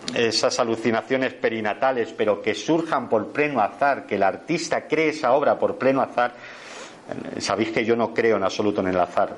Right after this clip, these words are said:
Él, él tampoco. Él dice que es, es completamente disparatado. Y acaba diciendo que es inútil pretender localizar la creatividad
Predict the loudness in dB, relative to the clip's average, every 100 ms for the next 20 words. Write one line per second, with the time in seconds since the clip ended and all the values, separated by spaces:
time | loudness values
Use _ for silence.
0 | -10 -8 -6 -2 0 2 2 0 0 -4
1 | -2 -2 2 0 0 -2 -2 -2 0 0
2 | -2 -8 -4 -2 -2 -2 -2 0 0 0
3 | 0 0 0 0 0 0 2 0 -2 -4
4 | -16 -20 -18 -16 -16 -16 -16 -18 -4 2
5 | 6 6 4 2 2 0 -2 -2 0 0
6 | 0 -2 0 2 2 2 2 0 2 0
7 | 2 2 2 0 2 2 4 0 0 0
8 | 0 0 2 0 0 -2 2 2 2